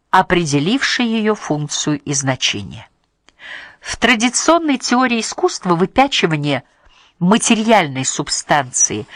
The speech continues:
и обнажение приёма всегда считалось покушением на нравственные и эстетические ценности.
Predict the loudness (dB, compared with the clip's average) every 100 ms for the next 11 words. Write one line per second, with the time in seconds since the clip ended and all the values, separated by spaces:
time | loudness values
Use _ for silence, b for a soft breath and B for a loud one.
0 | B B 2 4 4 4 4 2 0 2
1 | 4 4 4 2 -2 B B B B B
2 | -2 0 2 4 2 0 2 2 0 0
3 | 0 0 0 0 -2 -2 0 2 4 4
4 | 2 0 -4 -2 0 0 0 -2 0 0
5 | 0 -2 -2 -2 -4 -4 -4 -2 -2 -2
6 | -4 -10 -10 -12